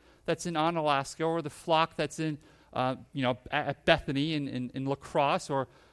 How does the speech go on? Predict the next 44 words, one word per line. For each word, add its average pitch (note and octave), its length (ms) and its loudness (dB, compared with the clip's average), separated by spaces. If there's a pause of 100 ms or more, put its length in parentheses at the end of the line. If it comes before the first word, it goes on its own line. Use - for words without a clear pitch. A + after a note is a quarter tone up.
(360)
a A#2 80 -6
flock D#3+ 400 2
at D3+ 120 2
another D3+ 280 2
church B2+ 400 -2
in C#3 100 -6
West C#3 180 -2
Salem. C3+ 380 -2
It's - 200 -8
the D3 100 -6
flock D#3+ 500 -2
among D3 640 2 (300)
us - 520 -2
that - 320 -2
we D3 220 -2
are D3 100 4
responsible C#3+ 720 -2
for. G2+ 340 -6
These C3 200 -4
are D3 40 -6
the D#3 80 2
ones D#3 160 0
that C#3+ 100 -6
we D3 160 -4
are C#3+ 80 0
to D3+ 180 -4 (340)
give D#3+ 440 4
an C3+ 100 -6
account C3 480 -2
for. C#3+ 560 0 (2000)
And B2 100 -4
then C3 80 0
again, C3+ 360 2
we C#3+ 80 -2
have B2 180 2
the A2 120 -2
illustration A#2+ 540 0
of A#2 60 -4
the G#2+ 80 -2
body. A#2 400 2
I - 20 2
think A#2+ 180 -10
the - 80 -6
body B2 480 2